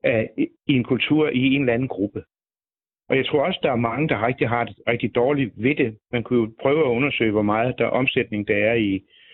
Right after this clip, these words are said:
sagsbehandlere og socialrådgiver i de der forvaltninger, fordi der må være nogen, der har en dårlig smag i munden. Men bortset fra det, så vil jeg sige, at den enkelte, der gør det, øh, sidder jo i en gruppe under ledelse af nogen, der siger, "Hvad går vi efter her?"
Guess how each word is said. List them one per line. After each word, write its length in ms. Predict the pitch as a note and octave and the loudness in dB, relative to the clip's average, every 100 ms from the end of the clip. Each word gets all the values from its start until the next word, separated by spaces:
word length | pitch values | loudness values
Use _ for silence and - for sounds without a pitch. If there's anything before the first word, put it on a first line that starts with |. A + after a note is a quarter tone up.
| - | -14
sagsbehandlere 640 | - C#3 C3 B2 A#2 A2 G2 | -2 -2 0 0 0 0 0
og 40 | |
socialrådgiver 680 | - - B2+ C3+ - A2 G#2+ | -2 0 0 0 0 0 0
i 60 | G#2 | 0
de 140 | A#2 | 0
der 140 | B2 A2+ | 0 0
forvaltninger, 580 | G2+ F#2+ A2+ - - G#2+ | -2 0 -2 -4 -12 -10
fordi 220 | - G#2 A2 | -8 -6 -2
der 100 | B2+ | 0
må 120 | A2+ | 2
være 140 | A2+ | 2
nogen, 180 | A2+ D3 | 2 0
der 80 | B2+ | 0
har 140 | A2 | -2
en 60 | A2+ | -2
dårlig 260 | - A2 B2+ - | 0 0 0 -4
smag 180 | G2+ | -4
i 80 | G#2 | -2
munden. 300 | G2+ G2 - - - - - - | 0 -2 -4 -12 -20 -18 -10 -2
Men 140 | A#2 | 0
bortset 340 | C#3+ E3 E3+ - | 0 0 -2 -2
fra 80 | |
det, 200 | A#2 C3 | 0 0
så 80 | B2+ | 0
vil 80 | C3 | 0
jeg 100 | B2 | 0
sige, 140 | - | -2
at 60 | C3 | -2
den 120 | C3 | 0
enkelte, 360 | C#3 F#3 F3 D3 | 0 -2 -2 -4
der 60 | |
gør 220 | - A2+ D3+ | 0 0 0
det, 120 | C#3 _ _ _ _ _ _ _ - | -2 _ _ _ _ _ _ _ -2
øh, 200 | B2 A2+ | 0 0
sidder 280 | - D#3+ F#3 | 0 0 2
jo 160 | C3+ | 2
i 80 | A#2 | 2
en 100 | A2+ | 0
gruppe 400 | A2 C#3 E3 D#3 - - | 0 0 0 -2 -4 -4
under 180 | B2 A#2 | 0 0
ledelse 380 | G#2+ C#3+ E3 B2+ | 2 0 0 -2
af 60 | |
nogen, 200 | A2+ B2+ | 0 0
der 80 | C#3+ | 0
siger, 240 | - B2+ | 0 0
"Hvad 120 | B2 A#2+ | 2 0
går 200 | B2+ B2 | 0 0
vi 200 | A#2 A2 | 0 -2
efter 200 | A2+ A#2+ | -2 -4
her?" 280 | G#2+ A#2 | -4 -4